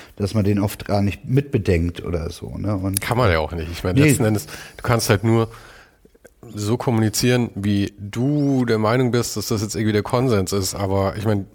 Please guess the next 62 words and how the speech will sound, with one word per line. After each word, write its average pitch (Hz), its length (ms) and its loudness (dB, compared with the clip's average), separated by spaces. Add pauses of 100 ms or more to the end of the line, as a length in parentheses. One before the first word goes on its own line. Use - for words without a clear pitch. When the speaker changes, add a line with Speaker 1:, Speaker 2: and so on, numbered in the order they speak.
Speaker 2:
jeder 107 400 2
geht 104 200 -2
das 101 120 -8
natürlich 104 260 -4
von 98 140 -2
einer 95 80 -2
anderen 98 320 -2
Seite. 104 200 0
Das 107 120 -6
sieht 127 160 -2
man 110 100 4
ja 104 140 4 (440)
eben, 98 300 -8
wie 104 60 0
du 101 80 0
sagst, 113 260 0
ich 87 120 -8
meine, 78 280 -4
auf 92 160 -8
politischer 104 680 -2
Ebene, 110 460 0
aber 92 120 -2
du 92 60 -2
siehst 107 220 -2
es 101 100 -6
ja 98 100 0
genauso 95 320 0
im 87 100 -2
Alltag, 92 500 0
wenn 90 100 -4
man 90 140 -2
mit, 87 200 -10
mit 87 160 -14
seiner 92 180 -2
Freundin 98 380 -2
oder 85 140 -2
seinem 90 200 -4
Freund 113 280 -2
irgendwie 85 220 -2
kommuniziert, 85 480 -4
wie 85 60 -6
schwierig 80 220 -2
Speaker 1:
Ja. 95 60 -8
Speaker 2:
das 95 120 -6
manchmal 110 320 0
sein 90 280 -2
kann. - 160 -2
Speaker 1:
Ja, 131 100 2
ja, 151 200 0 (120)
genau, 113 280 0 (420)
genau. 107 280 -2 (720)
Und 104 100 -2
das 113 160 2
ist 156 140 -2
so, 147 280 4
äh, 113 240 4
da-, 76 240 -2
daraus 117 360 2
ist 135 160 -2
sozusagen 127 580 2
auch, 123 300 0
äh, 69 260 -2